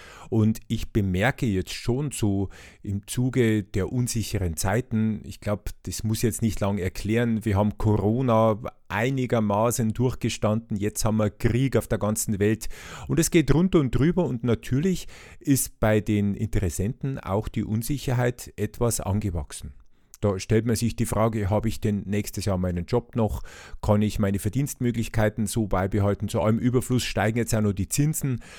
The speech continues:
Und Sie sehen schon schlechte Nachrichten überall, wo man noch hinschauen mag. Die gute Nachricht, es wird weiter gebaut werden. Die Leute müssen trotzdem irgendwo noch wohnen und gute Verkäufer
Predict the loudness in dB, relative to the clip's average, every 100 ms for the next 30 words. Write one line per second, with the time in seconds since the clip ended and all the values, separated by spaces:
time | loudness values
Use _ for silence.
0 | -20 -12 0 2 2 -2 0 0 0 2
1 | 2 0 -2 -6 0 4 4 2 2 2
2 | 0 -2 -2 -2 0 2 2 4 2 2
3 | 2 2 2 0 -2 -4 -8 -12 -12 -18
4 | -20 -20 -20 -20 -6 -6 -2 -2 2 4
5 | 4 2 2 0 -4 -10 -14 -18 -20 -18
6 | 0 0 2 0 2 2 -2 -2 0 2
7 | 0 0 0 0 2 0 -2 -4 -4 -4
8 | -8 -4 0 2 2 0 -2 -2 -2 -2
9 | -2 -2 0 0 0 2 2 0 2 2
10 | 2 2 2 2 0 0 0 2 0 0
11 | -4 -12 -8 2 4 4 -2 -6 -14 -6
12 | -4 0 0 0 0 2 2 2 0 -2